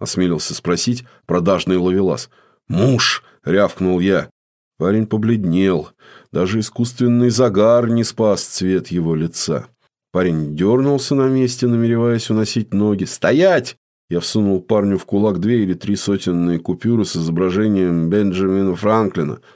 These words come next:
«Свободен. Скажешь, отработал как надо». Парень икнул и поспешил убраться прочь.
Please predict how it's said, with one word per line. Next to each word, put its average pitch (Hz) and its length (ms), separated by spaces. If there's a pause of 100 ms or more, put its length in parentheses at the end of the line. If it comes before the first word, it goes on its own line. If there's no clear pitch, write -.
«Свободен. 139 720 (240)
Скажешь, 147 640 (160)
отработал 123 720
как 120 220
надо». 117 420 (400)
Парень 104 460
икнул 160 600 (280)
и 139 100
поспешил 135 640
убраться 110 420
прочь. 98 640